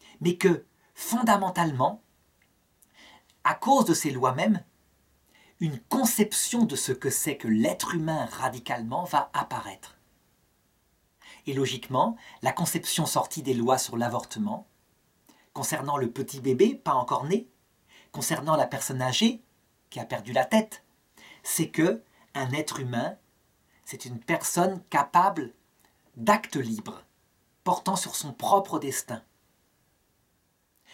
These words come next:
Et que, quand elle n'a pas d'acte libre, par exemple dans le ventre de sa mère, mais quelquefois, juste après sa naissance, là on hésite encore parce que tout de même on la voit vivre. Donc il y a une certaine pitié,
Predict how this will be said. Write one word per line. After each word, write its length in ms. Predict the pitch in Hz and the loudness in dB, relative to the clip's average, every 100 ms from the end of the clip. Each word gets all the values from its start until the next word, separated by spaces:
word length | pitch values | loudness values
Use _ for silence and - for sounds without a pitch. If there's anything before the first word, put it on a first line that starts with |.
| - 156 | -8 -6
Et 100 | - | 4
que, 240 | 170 143 - _ _ _ _ _ | 6 6 -4 _ _ _ _ _
quand 200 | 220 220 | 2 4
elle 160 | 233 185 | 2 2
n'a 100 | 170 | 2
pas 200 | 165 139 | 2 0
d'acte 340 | 123 - - | 0 -2 2
libre, 460 | 180 226 208 - - _ _ | 4 6 6 4 -14 _ _
par 120 | 131 | -6
exemple 380 | 123 107 147 131 | -4 -2 -2 0
dans 100 | 120 | 0
le 100 | 123 | 2
ventre 380 | 113 147 160 143 | 4 4 2 -2
de 60 | - | 0
sa 120 | 170 | 2
mère, 400 | 165 151 - - _ _ _ _ _ _ _ _ _ _ _ - | 2 0 -4 -18 _ _ _ _ _ _ _ _ _ _ _ -4
mais 100 | 160 | 0
quelquefois, 640 | 170 180 185 - 220 - - _ _ _ _ | 0 0 -2 2 4 4 0 _ _ _ _
juste 320 | - 170 - | -8 -6 -2
après 200 | 156 - | -4 -2
sa 140 | 160 180 | -2 2
naissance, 600 | 208 208 185 - - - _ _ 127 | 2 2 0 -2 -4 -8 _ _ 4
là 200 | 160 160 | 4 6
on 60 | |
hésite 300 | 160 165 175 | 4 2 0
encore 460 | 185 - 208 190 - | 0 4 4 4 0
parce 240 | - - | -4 -2
que 240 | - 196 185 - - - | 6 6 6 -6 -20 -10
tout 120 | 135 | 0
de 80 | 165 | 4
même 180 | 220 170 | 4 4
on 40 | |
la 100 | 156 | 0
voit 200 | 135 156 | 4 2
vivre. 340 | 123 110 - _ _ _ _ _ _ _ _ _ _ _ - | 2 -10 -14 _ _ _ _ _ _ _ _ _ _ _ -6
Donc 240 | 160 160 | -4 -2
il 40 | 143 | -4
y 20 | |
a 40 | |
une 80 | 131 | -2
certaine 380 | 131 143 156 135 | -4 -4 -4 -4
pitié, 580 | - 180 - 214 190 | -8 -6 -2 2 2